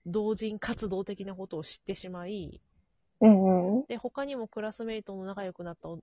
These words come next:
Speaker 1: 女の子に、甲賀ユン知ってます？源氏とか、
Speaker 2: あ、わかる。うん、
Speaker 1: アーシアンとか
Speaker 2: うん、うん、わかるわかる。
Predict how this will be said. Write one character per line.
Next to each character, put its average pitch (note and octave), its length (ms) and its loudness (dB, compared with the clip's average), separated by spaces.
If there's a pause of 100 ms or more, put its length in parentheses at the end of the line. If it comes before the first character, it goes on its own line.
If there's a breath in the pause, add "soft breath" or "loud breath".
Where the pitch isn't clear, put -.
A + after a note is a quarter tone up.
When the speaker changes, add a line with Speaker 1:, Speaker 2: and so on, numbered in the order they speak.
Speaker 1:
女 F3+ 260 -10
の E3+ 120 -14
子 E3 140 -16
に、 F#3+ 320 -10 (260)
甲 F4+ 260 -2
賀 G#3 160 -4
ユ G3+ 160 -6
ン F3 120 -10 (260)
知 - 100 -16
っ - 20 -18
て F#3 100 -12
ま F3 120 -12
す？ G#3+ 280 -8 (1160)
源 F#3+ 160 -4
氏 F3+ 40 -8
と - 0 -
か、 F4+ 200 8
Speaker 2:
あ、 - 40 4
わ E4+ 120 10
か F#4+ 140 10
る。 D4+ 200 10
う - 80 8
ん、 F4+ 80 12
Speaker 1:
ア D#4 60 10
ー A#3+ 60 8
シ F4 160 8
ア E4 80 12
ン - 20 12
と B3 60 12
か E4+ 60 12
Speaker 2:
う E4+ 40 12
ん、 D4+ 40 12
う - 40 12
ん、 C4+ 60 12
わ D4 80 10
か E4+ 100 12
る D4 60 10
わ C4+ 100 6
か C#4 80 10
る。 A#3+ 180 10